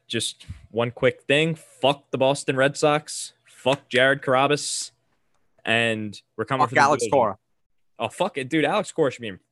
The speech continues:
Speaker 1: fucking prison.
Speaker 2: <laughs>
Speaker 1: I, I, the fact that he even has a job in baseball anymore is a joke.
Speaker 2: Well,
Speaker 1: Should be
Speaker 2: leave it
Speaker 1: banned
Speaker 2: to
Speaker 1: for
Speaker 2: the Red
Speaker 1: life.
Speaker 2: Sox to hire him again.
Speaker 1: Yeah, 'cause they have no, no dignity. A bunch of dirtbags. And, you know,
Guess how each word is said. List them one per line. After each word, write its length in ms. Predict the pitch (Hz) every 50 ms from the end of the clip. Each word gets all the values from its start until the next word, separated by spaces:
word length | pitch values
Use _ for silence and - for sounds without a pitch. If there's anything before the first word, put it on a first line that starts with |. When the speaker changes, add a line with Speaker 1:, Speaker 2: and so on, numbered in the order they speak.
| _ _
Speaker 1:
fucking 280 | - 117 - _ 101 87
prison. 420 | _ - 107 101 92 92 87 87 _ _ _ _ _ _
Speaker 2:
<laughs> 240 | _ _ _ -
Speaker 1:
I, 560 | - - - - - 196 220 208 - 156 170 - 151
I, 40 | 165
the 120 | 147 175
fact 280 | 165 - 196 233 240 -
that 100 | 247 202
he 60 | 196
even 140 | 190 180 175
has 120 | 170 165
a 60 | 151 120
job 400 | 104 104 123 127 123 120 110 117
in 120 | 104 98
baseball 460 | 104 107 104 104 - - 95 92 90
anymore 300 | 90 92 92 92 92 90
is 100 | 90 90
a 60 | 92
joke. 520 | 85 85 90 98 101 92 90 90 _ _ _ _ _ _ _ _ _ _ _ _ _ _ _ _ _ _ _ _ _ _ _ _ _ _ _ _ _ _ _ _ _ _ -
Speaker 2:
Well, 120 | 117 113 139
Speaker 1:
Should 60 | 190
be 60 | 240
Speaker 2:
leave 60 | 190 170
it 40 | 170
Speaker 1:
banned 100 | 170 156
Speaker 2:
to 60 | 175
Speaker 1:
for 60 | 170 170
Speaker 2:
the 40 | 175
Red 60 | 175 180
Speaker 1:
life. 60 | -
Speaker 2:
Sox 240 | 156 135 123 - -
to 60 | - 135
hire 260 | 147 147 160 139 120
him 100 | 107 98
again. 180 | 95 107 113 _ _ _ _ _ _ _ -
Speaker 1:
Yeah, 180 | 190 208 131
'cause 240 | - - - 131 123
they 120 | 143 143 160
have 120 | 160 139
no, 180 | 151 160 151 135
no 160 | - 151 151 147
dignity. 480 | 139 151 143 135 110 90 98 95 95 _ _ _ _ - _ _ _ _ _
A 40 | -
bunch 240 | 113 139 139 - -
of 60 | 120
dirtbags. 580 | 127 123 123 123 - 95 92 90 87 - - -
And, 220 | 95 98 98 98 _ _ - - _ _
you 80 | - 120
know, 220 | 123 123 123 123